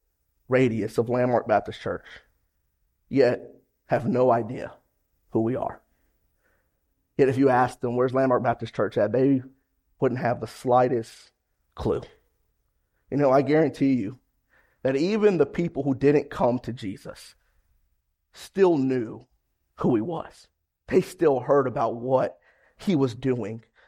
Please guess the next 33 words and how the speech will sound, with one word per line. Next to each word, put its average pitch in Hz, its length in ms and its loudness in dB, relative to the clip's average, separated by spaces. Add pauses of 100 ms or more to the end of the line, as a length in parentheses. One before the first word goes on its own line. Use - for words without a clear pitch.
And 185 60 0
listen, 175 180 0
I, 170 140 4
I 185 40 2
just, 190 240 -4
I 160 80 -2
believe 175 360 0
that 147 140 2
we 175 120 -4
should 151 200 -6
want 151 220 0
that 135 180 0
to 147 80 -4
be 131 120 -2
true 156 320 -2
about 127 260 2
our 135 100 2
church - 560 -4 (440)
today. 117 460 -4 (420)
That 175 120 4
even 240 200 2
if 202 60 0
a 214 100 4
person 190 440 0
never 196 260 4
steps - 340 -2
foot 170 500 2 (540)
into 143 240 -2
this 135 180 -4
building, 127 540 -2 (480)
that 156 120 0
they 185 100 6
know 170 640 4